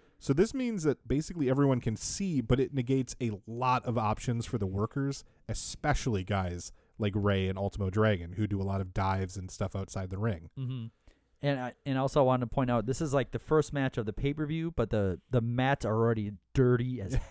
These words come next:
Speaker 2: hell.
Speaker 1: <laughs> Well, yeah, 'cause eight matches have gone on before it.
Speaker 2: Yeah, I, I to-, that,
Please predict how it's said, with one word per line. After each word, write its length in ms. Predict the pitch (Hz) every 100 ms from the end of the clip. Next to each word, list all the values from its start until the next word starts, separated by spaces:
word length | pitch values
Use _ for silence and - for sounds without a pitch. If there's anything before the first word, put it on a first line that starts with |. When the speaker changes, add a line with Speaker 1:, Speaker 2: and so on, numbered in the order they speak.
| -
Speaker 2:
hell. 380 | 123 98 82 165
Speaker 1:
<laughs> 60 | 151 156 - 147 - 131 - - - -
Well, 260 | 151 131 120
yeah, 160 | 123
'cause 200 | 101 110 -
eight 260 | 120 117 113
matches 380 | 110 107 104
have 120 | 101 95
gone 220 | 107 101
on 180 | 98 92
before 340 | 92 110 90
it. 120 | 87 -
Speaker 2:
Yeah, 260 | 170 120
I, 220 | 104 160 165 _
I 80 | 135
to-, 200 | - 139 -
that, 200 | 123